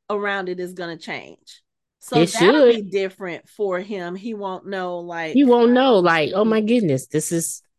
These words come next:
Speaker 2: so ask the child.
Speaker 1: <laughs> I can
Speaker 2: Don't
Speaker 1: hear that
Speaker 2: think
Speaker 1: in my
Speaker 2: about it.
Speaker 1: head. When I saw it, I said, "Oh, Michelle's gonna be like, 'Yes,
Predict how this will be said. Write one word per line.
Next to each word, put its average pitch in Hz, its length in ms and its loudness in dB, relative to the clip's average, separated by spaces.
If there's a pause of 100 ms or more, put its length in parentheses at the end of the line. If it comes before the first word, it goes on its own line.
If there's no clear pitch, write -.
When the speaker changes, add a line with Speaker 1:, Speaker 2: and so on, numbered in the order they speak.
(380)
Speaker 2:
so 233 300 0
ask 285 360 0
the 294 100 0
child. 254 800 0 (520)
Speaker 1:
<laughs> - 1900 -14
I 233 120 -6
can 233 120 -2
Speaker 2:
Don't 262 180 6
Speaker 1:
hear 247 140 -10
that 247 60 4
Speaker 2:
think 311 200 6
Speaker 1:
in 240 60 8
my 202 60 2
Speaker 2:
about 147 300 4
it. 175 120 0
Speaker 1:
head. 175 180 -10 (400)
When 196 180 -6
I 185 120 -4
saw 180 280 -8
it, 175 60 -6
I 175 80 -6
said, 170 180 -12
"Oh, 165 140 -8
Michelle's 170 420 -10
gonna 156 140 -10
be 160 80 -10
like, 156 240 -12
'Yes, 226 280 -12